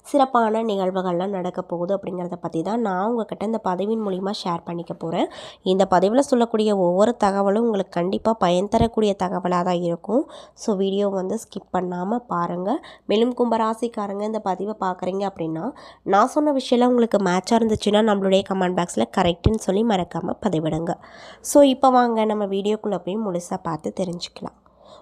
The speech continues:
உங்களுக்கு இந்த காலகட்டத்துல பண வரவு அப்படிங்கிறது தாராளமா கிடைக்கும். ராசியில ராகு பகவான் இருக்காரு. லாபஸ்தானத்துல பலத்தால வருமானம் அப்படிங்கிறது அதிகரிக்கும். புதிய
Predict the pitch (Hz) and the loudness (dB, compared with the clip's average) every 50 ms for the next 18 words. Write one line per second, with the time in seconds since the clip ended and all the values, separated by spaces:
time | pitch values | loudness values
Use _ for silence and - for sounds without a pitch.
0 | - _ - 262 262 285 277 285 277 262 254 254 - 240 233 233 247 240 254 233 | -8 _ 2 4 4 6 6 4 4 4 2 0 2 2 2 2 0 0 -2 -2
1 | - 220 - 226 233 233 233 226 208 208 233 240 226 214 208 208 208 233 233 226 | -2 -2 -2 -2 -2 0 0 -2 0 0 0 2 2 2 2 2 2 0 0 0
2 | 233 190 190 185 185 185 190 214 202 196 185 185 185 185 180 175 175 180 196 196 | 0 -2 -2 0 -2 -2 -2 -2 -2 0 0 0 0 0 -2 -2 -2 -4 -6 -6
3 | - - 156 156 156 - - - - _ _ _ - - - _ _ _ - 175 | -6 -8 -8 -8 -8 -12 -16 -20 -20 _ _ _ -20 -20 -20 _ _ _ 4 6
4 | 180 190 208 - 262 233 233 233 226 202 196 180 180 180 - 208 214 220 - 196 | 6 6 4 2 0 0 0 2 2 2 2 2 2 0 -2 -4 -4 -4 -4 -4
5 | 190 185 185 185 175 175 - - - 175 175 - - - _ _ - - _ _ | -4 -4 -4 -4 -6 -8 -10 -10 -8 -8 -8 -8 -12 -16 _ _ -20 -20 _ _
6 | - - 185 196 226 - 294 285 - - 269 254 254 254 - 233 233 214 202 185 | 2 4 6 6 6 4 0 -4 -2 -2 0 0 0 -2 -2 -2 0 0 0 0
7 | 180 190 202 202 - 226 214 214 208 208 190 175 175 196 214 220 220 214 220 214 | 0 0 -2 -2 -2 -2 0 0 0 0 0 0 0 0 -2 -2 -2 -2 -2 -2
8 | 202 196 - 180 175 175 175 190 196 185 175 185 185 190 170 170 165 - - - | -4 -4 -4 -6 -6 -6 -6 -6 -6 -6 -6 -6 -8 -8 -10 -10 -10 -12 -14 -18
9 | - _ - - - - - - _ _ - 240 233 240 247 | -18 _ -20 -20 -20 -20 -20 -20 _ _ 4 6 6 8 6